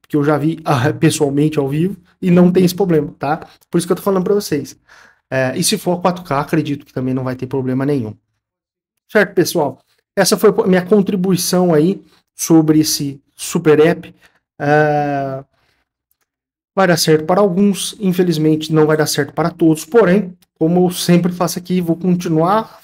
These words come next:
fuçando até achar aí uma melhor forma. Então vou testar em um outro vídeo aqui e ensinar vocês a instalar o app do Android mesmo de celular e depois a gente vai testar no navegador e vamos ver qual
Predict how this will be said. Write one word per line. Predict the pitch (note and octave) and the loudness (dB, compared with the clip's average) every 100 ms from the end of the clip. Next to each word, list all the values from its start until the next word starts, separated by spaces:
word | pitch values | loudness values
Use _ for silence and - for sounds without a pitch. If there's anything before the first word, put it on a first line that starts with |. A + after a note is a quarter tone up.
| _ _ | _ _
fuçando | - G3+ - F3+ G3 G#3 G#3 | -8 -6 0 2 2 0 -2
até | D#3 - F3+ | -8 -4 -2
achar | E3+ - D3+ | -2 -4 -2
aí | D#3 C#3+ D3 D#3 | -2 -2 -4 -6
uma | D3+ D#3 D#3 | -4 -2 2
melhor | D#3 C#3+ D3 D#3 | 4 4 4 2
forma. | - B2+ A#2 - | -4 -8 -8 -10
Então | - E3 | -6 -4
vou | F#3+ | -4
testar | A3 A3+ - F3+ F#3+ - | -4 -4 -2 -2 -2 -2
em | |
um | F#3 F3+ | 0 2
outro | F3+ F#3 | 2 2
vídeo | F3 F3 F3 | 0 0 -2
aqui | F3 F3+ F3+ _ _ | -2 -6 -6 _ _
e | - | 2
ensinar | E3 - D#3+ D#3 | 2 2 0 2
vocês | D#3+ D#3 D#3 D3 | 2 0 -2 -2
a | D3+ | -4
instalar | - D3 C#3 | -4 -4 -2
o | C#3+ C#3 | 0 0
app | C3 - C3+ - - - - _ _ _ _ - | -2 -6 -12 -14 -20 -20 -20 _ _ _ _ -6
do | C3+ | -2
Android | C3 C3+ D#3+ D3+ | 0 2 2 2
mesmo | C3+ C3+ C#3 | -2 -2 -6
de | - | 0
celular | A#3+ A#3 E3 F#3+ F3+ - - _ - | 2 2 2 0 -6 -20 -20 _ -8
e | |
depois | F#3 G#3 - D#3+ | 0 0 2 0
a | D#3 | 0
gente | D#3 D#3 | -2 -4
vai | D3 | -6
testar | C#3+ D#3+ - C#3 - _ | -4 -4 -2 -6 -6 _
no | D3+ | -2
navegador | D3+ D#3 E3+ D#3 D#3 D3 D#3 | 0 2 0 0 0 2 4
e | D#3+ | 4
vamos | D#3 E3+ D#3 | 2 0 -2
ver | C#3 D#3 | -2 -4
qual | D#3 D#3 | -2 -4